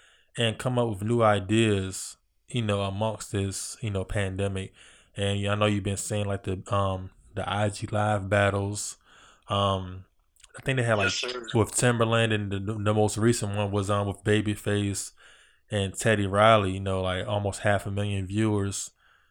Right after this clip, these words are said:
Speaker 1: you know, half a million people was, um, tuned into that. So it was,
Speaker 2: Yeah,
Speaker 1: like,
Speaker 2: it
Speaker 1: a
Speaker 2: was
Speaker 1: lot
Speaker 2: epic.
Speaker 1: of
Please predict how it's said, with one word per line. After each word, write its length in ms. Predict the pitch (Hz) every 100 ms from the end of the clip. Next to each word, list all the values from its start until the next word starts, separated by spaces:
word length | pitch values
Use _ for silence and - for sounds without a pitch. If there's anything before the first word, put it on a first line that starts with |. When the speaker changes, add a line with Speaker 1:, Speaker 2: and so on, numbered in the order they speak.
| _
Speaker 1:
you 100 | -
know, 180 | 98 95
half 240 | 110 110 107
a 20 |
million 200 | 104 98
people 360 | 123 123 110
was, 260 | 98 98 95
um, 280 | 101 95 95
tuned 280 | - 107 104
into 200 | 98 90
that. 380 | 101 110 95 - _ _ _
So 260 | - - 101
it 40 |
was, 100 | 104 107
Speaker 2:
Yeah, 60 |
Speaker 1:
like, 80 | 98
Speaker 2:
it 20 |
Speaker 1:
a 40 | 101
Speaker 2:
was 80 |
Speaker 1:
lot 160 | 104 107 101
Speaker 2:
epic. 100 |
Speaker 1:
of 80 | 110